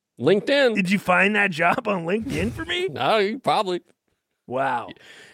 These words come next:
Speaker 1: You'll never find it if you don't look. That's
Speaker 2: That's
Speaker 1: rule
Speaker 2: true.
Speaker 1: number
Speaker 2: Uh, you know
Speaker 1: two with the
Speaker 2: what?
Speaker 1: school
Speaker 2: That's
Speaker 1: of the
Speaker 2: true.
Speaker 1: podcast.
Speaker 2: Yeah, that's true. You know,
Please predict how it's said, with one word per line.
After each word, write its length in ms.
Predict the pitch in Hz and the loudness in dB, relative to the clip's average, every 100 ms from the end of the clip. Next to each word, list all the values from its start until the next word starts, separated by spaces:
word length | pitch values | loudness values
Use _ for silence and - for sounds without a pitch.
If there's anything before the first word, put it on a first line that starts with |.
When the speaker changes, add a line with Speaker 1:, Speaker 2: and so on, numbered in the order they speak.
| - | -4
Speaker 1:
You'll 80 | 113 | 2
never 140 | 147 160 | 2 2
find 240 | 185 196 | 2 4
it 20 | |
if 80 | 196 | 2
you 60 | 196 | 2
don't 200 | 202 202 | 2 4
look. 220 | 180 - - _ - | 4 2 -2 _ -6
That's 220 | 156 - | -4 -2
Speaker 2:
That's 40 | |
Speaker 1:
rule 80 | 139 | 0
Speaker 2:
true. 60 | 156 | 4
Speaker 1:
number 160 | 156 330 | 4 4
Speaker 2:
Uh, 40 | - | 2
you 180 | - | 2
know 80 | 127 | 4
Speaker 1:
two 40 | 113 | 4
with 100 | 113 | 4
the 80 | 311 | 2
Speaker 2:
what? 100 | 302 | 2
Speaker 1:
school 400 | - 175 185 185 | 4 6 6 4
Speaker 2:
That's 120 | 180 | 2
Speaker 1:
of 60 | 160 | 0
the 60 | |
Speaker 2:
true. 80 | 147 | 0
Speaker 1:
podcast. 920 | 147 110 107 107 104 104 - - - _ _ _ - | 2 2 0 -2 -2 -6 -12 -18 -20 _ _ _ -12
Speaker 2:
Yeah, 120 | 143 185 | -8 -6
that's 140 | - | -8
true. 300 | - 160 127 | -8 -4 -4
You 160 | 131 208 | 0 0
know, 300 | 233 220 | 2 0